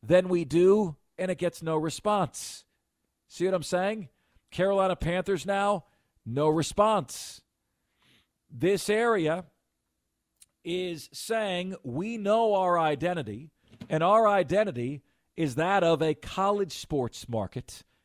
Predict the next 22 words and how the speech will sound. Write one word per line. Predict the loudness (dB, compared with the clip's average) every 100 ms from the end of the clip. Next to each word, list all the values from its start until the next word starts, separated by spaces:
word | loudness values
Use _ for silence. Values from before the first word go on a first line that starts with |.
| _
and | -4 -2
that | 2
of | 2 2
a | 0
high | 0 -2 -2
school | -4 -4 -4
sports | -6 -8 -4 -4 -6 -2
market. | -2 -2 -6 -20 -20 -20 _ _ _ _
That's | -6 -4 0
who | 2
we | 2 2
are. | 4 2 -2 -10 _ _ _ -6
Take | 2 2 2
us | -2 0
or | 0
leave | 2 0 0
us. | -2 -6 -16 -10
That's, | -6 -6 -4
that's | -4 -4 -2
what | -2
we're | 0 0
about." | 0 -2 -6 -14